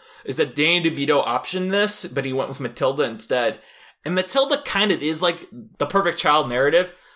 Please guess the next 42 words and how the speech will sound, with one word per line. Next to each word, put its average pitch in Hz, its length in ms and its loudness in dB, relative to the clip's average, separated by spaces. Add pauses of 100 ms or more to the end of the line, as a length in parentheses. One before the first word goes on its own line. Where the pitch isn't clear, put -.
(120)
but 143 140 -4
the 160 80 -4
difference 196 360 0
is, 180 140 -4
is 175 80 -4
that, 151 140 2
like, 131 200 0
it 139 120 -2
has 160 320 2
enough, 151 320 0
she's 175 260 -4
mischievous 165 640 -2
enough 156 420 -2 (240)
that 139 180 0
we 139 120 -4
like 143 260 2
her, 196 320 2 (180)
and, 160 200 0
like, 143 220 2 (100)
her 160 100 4
parents 160 380 -2
are 180 80 6
legitimately 143 540 0
abusive. 131 680 -2 (240)
I 196 80 2
wanna 415 220 8
revisit 165 380 -2
Matilda. 101 420 -4
I - 60 -2
feel 240 160 0
like 247 160 2
Matilda's 170 460 0
the 160 80 0
one 135 220 0
of 143 100 -2
these 135 180 -2
movies 127 240 -2
that 127 100 0
might 120 180 -2
really 127 260 0
hold 123 260 -2
up. 170 240 0